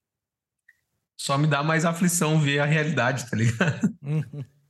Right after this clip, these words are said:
Speaker 1: É que nem eu falei, se eu tivesse fora do país, talvez eu, eu conseguisse achar mais graça.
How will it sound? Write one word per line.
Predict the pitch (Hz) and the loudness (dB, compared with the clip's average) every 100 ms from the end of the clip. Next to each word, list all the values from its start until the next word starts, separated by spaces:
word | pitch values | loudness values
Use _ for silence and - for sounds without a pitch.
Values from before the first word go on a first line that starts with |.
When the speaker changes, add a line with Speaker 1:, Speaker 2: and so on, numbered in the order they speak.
| _ _ _ - 127 | _ _ _ -10 -4
Speaker 1:
É | |
que | 120 143 | -2 0
nem | 143 | 0
eu | |
falei, | 135 156 139 120 | 0 0 2 0
se | 120 | -2
eu | 135 | -2
tivesse | 151 156 165 | 0 0 -2
fora | - 151 160 | -2 0 0
do | 147 151 | 0 0
país, | 143 139 | 0 0
talvez | - 156 151 | 0 0 0
eu, | 160 165 | 0 0
eu | 151 | -2
conseguisse | 151 156 - 151 165 | 0 -2 -2 -2 -2
achar | 156 165 | 0 0
mais | 156 165 160 | 0 0 0
graça. | 127 131 - | 0 0 -2